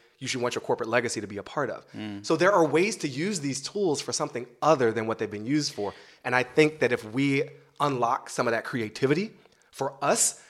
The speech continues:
Speaker 1: then it won't be so lopsided. It's not just that they're doing bad things that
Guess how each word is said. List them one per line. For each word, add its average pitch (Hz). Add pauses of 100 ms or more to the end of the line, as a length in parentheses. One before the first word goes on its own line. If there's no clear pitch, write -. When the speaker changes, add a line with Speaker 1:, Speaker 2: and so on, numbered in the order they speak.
(100)
Speaker 1:
then 196
it 196
won't 214
be 202
so 143
lopsided. 113
It's 165
not 226
just 135
that 117 (180)
they're 143
doing 131 (360)
bad 127
things 127
that 101